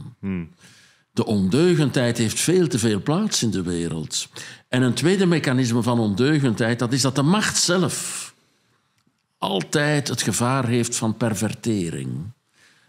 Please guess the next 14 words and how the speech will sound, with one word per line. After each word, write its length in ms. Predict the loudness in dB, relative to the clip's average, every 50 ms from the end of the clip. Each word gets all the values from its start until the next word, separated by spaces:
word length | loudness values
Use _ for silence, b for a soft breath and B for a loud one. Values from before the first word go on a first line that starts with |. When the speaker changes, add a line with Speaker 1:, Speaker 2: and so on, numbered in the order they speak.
| b
Speaker 2:
Dat 160 | b -6 -2
de 80 | 0 2
mensen 460 | 2 2 2 2 2 0 0 0 0
die 200 | 2 0 0 0
ook 300 | 0 0 -2 -2 -6 -4
met 180 | -4 -4 -2 -2
goede 260 | -4 -4 -2 -2 -2
bedoelingen 840 | -2 -2 -2 0 2 2 2 2 2 2 2 2 2 0 0 -2 -4 B B B B B B B B
in 140 | 0 0 2
die 140 | 4 4
machtsstructuren 840 | 4 4 2 2 0 -2 -2 0 0 -2 -4 0 0 0 2 2 2
terechtkomen, 720 | 0 0 0 0 -2 -6 -8 -4 -2 -2 0 0 0 0
heel 240 | 2 2 2 2 2
vlug 540 | 0 0 0 0 0 0 -2 -10 -12 -14